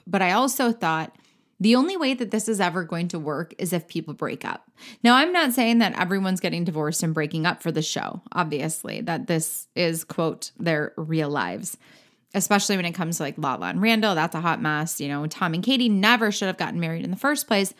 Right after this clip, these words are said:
But the only reason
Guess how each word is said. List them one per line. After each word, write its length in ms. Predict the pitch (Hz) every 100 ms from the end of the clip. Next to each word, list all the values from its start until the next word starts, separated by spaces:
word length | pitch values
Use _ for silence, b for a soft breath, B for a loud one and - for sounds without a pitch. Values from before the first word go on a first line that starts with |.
| b b b b _ _ _ _ -
But 200 | 208 247
the 180 | 247 247 -
only 340 | 247 285 294
reason 1040 | 277 208 233 254 277 247 180 151 143 -